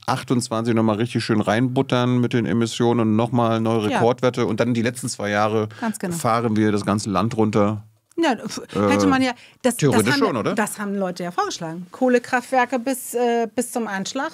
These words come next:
Speaker 2: bis zwanzig achtundzwanzig und dann haben wir genug Geld, um die Windkraft auszubauen.
Speaker 1: Wirklich?
Speaker 2: Das haben, äh, natürlich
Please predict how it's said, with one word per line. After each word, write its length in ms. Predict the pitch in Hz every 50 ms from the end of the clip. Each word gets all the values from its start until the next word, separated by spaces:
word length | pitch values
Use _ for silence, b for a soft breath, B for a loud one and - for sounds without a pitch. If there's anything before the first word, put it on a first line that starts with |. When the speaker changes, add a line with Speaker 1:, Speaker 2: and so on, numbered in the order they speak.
| - _
Speaker 2:
bis 160 | 247 226 -
zwanzig 320 | - 226 214 190 - -
achtundzwanzig 640 | 190 180 - - - - - 170 175 175 - 294 320
und 160 | 320 311 -
dann 240 | 302 302 311 320 320 B B B B B -
haben 100 | 285 277
wir 80 | 269 262
genug 300 | 254 262 262 262 254 _
Geld, 240 | 254 247 233 233 -
um 260 | 208 208 208 208 202
die 140 | 180 180 170
Windkraft 400 | 165 160 - - - 156 - 147
auszubauen. 500 | 143 - - - - - - - 202 - _ _ _ _ _ _ _ _ _ _ _ _ _ -
Speaker 1:
Wirklich? 320 | 98 101 - - 123 - - _ _ _ _ _ _ _ _
Speaker 2:
Das 260 | - 190 165 - -
haben, 160 | 185 170 160 - - _ _
äh, 140 | - 190 -
natürlich 680 | - - 131 - - - 202 262 320 247 - - - _